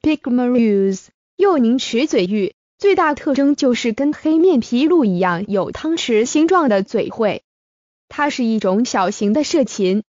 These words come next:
仅在俄罗斯东北地带的楚科奇半岛及沿著堪察加半岛的地峡附近繁殖后代，每年飞行一万多公里到东南亚过冬。国际鸟盟研究调查，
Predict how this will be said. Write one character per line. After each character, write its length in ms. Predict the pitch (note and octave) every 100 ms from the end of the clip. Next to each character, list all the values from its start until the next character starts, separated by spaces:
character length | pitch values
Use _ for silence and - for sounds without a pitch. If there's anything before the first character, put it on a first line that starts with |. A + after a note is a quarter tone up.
| _
仅 240 | - B3+
在 200 | A#3+ A3
俄 160 | G3+ C#4+
罗 160 | E4+ F#4+
斯 200 | - F#4
东 200 | F4 F4
北 160 | G#3
地 180 | G3 B3
带 140 | G#3+
的 100 | F#3+
楚 160 | F#3 G3
科 200 | F3 F#4
奇 180 | - B3
半 260 | C4 B3
岛 300 | G3 D#3 A2 - _ _
及 300 | - G#3 A3
沿 260 | G#3 F#3 B3
著 160 | D#4+
堪 340 | - D4 D4 D#4
察 300 | - F#3 G#3+
加 240 | C4 B3+
半 180 | C#4 A3
岛 200 | B3 F3
的 160 | A3+
地 180 | D#4+ E4+
峡 220 | A#3 F#3+
附 180 | G3+ D4
近 280 | C4+ B3+ G#3+
繁 340 | - G3 A3
殖 240 | C4 B3 C4
后 240 | C4 C4
代， 240 | G#3 F#3 - _ _
每 180 | - B3
年 220 | B3 C4+
飞 180 | E4 E4+
行 300 | D4+ G3+ F3+ G#3
一 80 | G3+
万 220 | D#4+ C4
多 160 | A3 A3
公 260 | C#4+ D4+
里 140 | C4 -
到 180 | G3
东 240 | G3 E4 F4+
南 140 | A3
亚 160 | C#4 A3+
过 220 | D4+ A3+
冬。 280 | G#3+ A3 A#3 _
国 180 | C#4 E4
际 160 | G4
鸟 240 | F#4 D#4+ A3+
盟 300 | A3+ F#3+ A#3
研 240 | G3 F#3+
究 160 | G#3+ D4
调 220 | D4+ G#3
查， 320 | - F3+ F#3